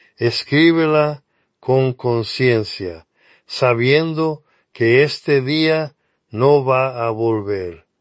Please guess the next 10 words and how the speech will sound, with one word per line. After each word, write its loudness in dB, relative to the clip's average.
Y 0
justo 0
debajo, 0
escribe 0
la 0
única 0
cosa -2
que 2
más 0
importa -4